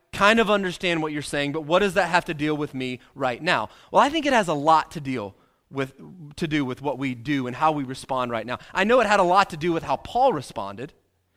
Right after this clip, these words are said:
because this is great news for him, and it affected how he responded to what he was dealing with in that moment. It's why he could praise even though he's in chains. It's why he wasn't giving up on God's plan for him,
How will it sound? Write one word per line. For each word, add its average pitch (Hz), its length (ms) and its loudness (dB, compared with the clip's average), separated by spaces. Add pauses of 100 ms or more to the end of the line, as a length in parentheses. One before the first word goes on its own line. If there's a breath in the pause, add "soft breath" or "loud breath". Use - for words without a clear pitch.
(300 soft breath)
because 175 240 -2
this 277 180 0
is 208 120 -6
great 202 400 2
news 196 320 -2
for 143 160 -8
him, 139 180 -2
and 156 60 -2
it 147 80 -2
affected 208 400 0
how 165 180 0
he 214 140 -2
responded 160 580 -2 (280 loud breath)
to 175 100 -2
what 170 160 4
he 190 120 -2
was 170 200 -2
dealing 180 360 0
with 143 200 -4
in 139 100 -2
that 147 180 0
moment. 175 340 -2 (160 loud breath)
It's 190 120 -4
why 190 160 4
he 196 140 0
could 180 240 -4
praise 180 600 2 (260 soft breath)
even 208 260 0
though 190 140 4
he's 180 240 -2
in 170 80 -2
chains. 127 540 -6 (360 loud breath)
It's - 160 -4
why 226 200 8
he 226 100 2
wasn't 202 400 2
giving 208 280 2
up 226 220 6
on 180 120 2
God's 180 260 6
plan 247 380 -2
for 156 120 -4
him, 143 280 -2